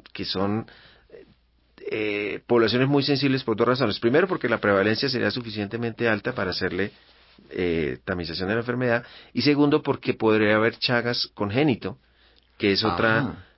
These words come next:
Speaker 1: que se
Speaker 2: Ah,
Speaker 1: podría
Speaker 2: no, no,
Speaker 1: prevenir.
Speaker 2: no se había contado eso todavía,
Speaker 1: No,
Speaker 2: doctor
Speaker 1: no,
Speaker 2: Villar.
Speaker 1: no, esa es otra manifestación más rara, mucho más rara.
Speaker 2: ¿Es que la madre embarazada le transmite
Speaker 1: Puede
Speaker 2: al
Speaker 1: transmitir.
Speaker 2: bebé al feto?
Speaker 1: Sí, señor. Sí,
Speaker 2: Ajá.
Speaker 1: señor. En un porcentaje pequeño, ¿sí?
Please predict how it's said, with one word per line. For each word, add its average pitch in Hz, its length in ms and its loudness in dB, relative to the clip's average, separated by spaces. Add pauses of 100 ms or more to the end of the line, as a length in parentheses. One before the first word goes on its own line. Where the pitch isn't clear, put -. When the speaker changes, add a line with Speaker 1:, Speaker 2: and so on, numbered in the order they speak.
(120)
Speaker 1:
que 131 100 2
se 123 120 2
Speaker 2:
Ah, 110 80 0
Speaker 1:
podría 110 220 4
Speaker 2:
no, 98 40 2
no, - 60 -4
Speaker 1:
prevenir. 107 240 -2
Speaker 2:
no 101 60 -2
se 117 40 0
había 101 140 0
contado 110 320 0
eso 123 160 -2
todavía, 98 260 -2
Speaker 1:
No, 120 140 4
Speaker 2:
doctor 98 100 2
Speaker 1:
no, 98 100 0
Speaker 2:
Villar. 127 160 2
Speaker 1:
no, 95 40 0
esa 104 140 0
es 104 80 -2
otra 123 220 2
manifestación 113 580 0
más 151 200 4
rara, 107 300 2
mucho 135 400 -2
más 143 120 2
rara. 123 200 4
Speaker 2:
¿Es 127 60 2
que 190 100 6
la 151 100 4
madre 165 320 4
embarazada 147 760 4
le 139 120 4
transmite 120 680 0
Speaker 1:
Puede 139 160 6
Speaker 2:
al 120 60 4
Speaker 1:
transmitir. 117 280 4
Speaker 2:
bebé 117 160 4
al 127 120 2
feto? 147 520 0
Speaker 1:
Sí, 127 160 2
señor. 104 280 0 (380)
Sí, 120 140 -4
Speaker 2:
Ajá. 110 60 0
Speaker 1:
señor. 101 340 -2 (280)
En 143 200 4
un 175 100 2
porcentaje 175 800 2 (160)
pequeño, 139 580 2 (560)
¿sí? - 360 -4